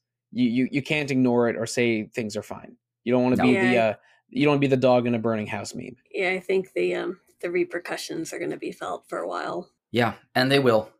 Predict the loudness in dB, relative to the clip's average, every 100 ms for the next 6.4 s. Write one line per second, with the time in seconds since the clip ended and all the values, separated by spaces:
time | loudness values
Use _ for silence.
0 | -14 -8 2 2 2 -2 -10 0 0 2
1 | 0 0 0 0 0 0 -4 -2 0 0
2 | -4 -4 -4 -4 0 2 2 -2 -2 2
3 | 2 2 0 -2 -6 -6 -6 -6 -6 -2
4 | -2 -2 -6 -6 -8 -6 -4 0 0 0
5 | -4 -6 -6 -6 -6 -6 -8 -8 -6 -6
6 | -6 -6 -8 -8